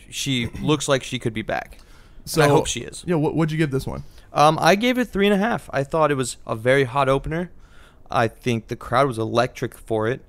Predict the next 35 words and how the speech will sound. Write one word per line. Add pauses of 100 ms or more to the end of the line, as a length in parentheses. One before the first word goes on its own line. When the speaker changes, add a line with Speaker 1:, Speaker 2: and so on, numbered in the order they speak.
Speaker 1:
They
loved
seeing
Lita
and
Trish
back. (600)
Um, (380)
and,
you
know,
Alicia
Fox,
who
I
kinda
considered
the
weak
link
of
the,
the
four,
actually
looked
pretty
good,
too,
other
than
that (480)
missed
time
count.